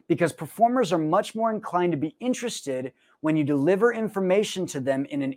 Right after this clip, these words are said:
interesting or novel way. But remember, check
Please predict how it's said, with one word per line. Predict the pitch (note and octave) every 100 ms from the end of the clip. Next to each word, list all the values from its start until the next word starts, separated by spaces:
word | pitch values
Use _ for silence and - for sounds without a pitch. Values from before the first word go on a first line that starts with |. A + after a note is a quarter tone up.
| _
interesting | A3 A3+ - G#3 - G#3 G3+ F#3 _ _ -
or | D3+
novel | C3+ B2+ C#3+ E3+ G#3
way. | A#3+ G3 C3+ C#3 C3+ _ _ -
But | D#3+
remember, | G3+ A#3 D4 A#3 E3+ E3 E3 _ _ _ _
check | - - F3+ G3 -